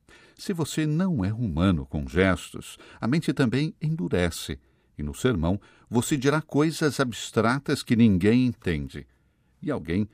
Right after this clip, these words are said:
será tentado a sair para fumar um cigarro.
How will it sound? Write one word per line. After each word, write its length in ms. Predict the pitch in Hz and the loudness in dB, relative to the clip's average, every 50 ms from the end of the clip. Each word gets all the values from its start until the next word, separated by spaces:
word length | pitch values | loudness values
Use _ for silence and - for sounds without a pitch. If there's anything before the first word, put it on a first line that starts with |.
| _ _ _ _ | _ _ _ _
será 320 | - - - 78 73 73 | -12 -8 -6 -4 -4 -4
tentado 540 | - - 85 73 69 - - 85 92 87 95 | -4 -2 -4 -4 -4 -4 -4 -4 -2 -2 -4
a 40 | 85 | -4
sair 540 | - - - - 71 65 76 87 90 82 - - _ _ _ _ _ _ _ | -6 -6 -8 -6 -6 -4 -2 -2 -2 -2 -4 -8 _ _ _ _ _ _ _
para 160 | - 156 151 | -12 -10 -10
fumar 460 | 131 - - 147 92 67 67 67 64 | -10 -8 -6 -4 -4 -4 -4 -6 -8
um 80 | 76 76 | -8 -10
cigarro. 600 | - - - 78 76 76 71 71 69 - 76 - | -8 -6 -6 -4 -2 -2 -4 -4 -6 -8 -12 -16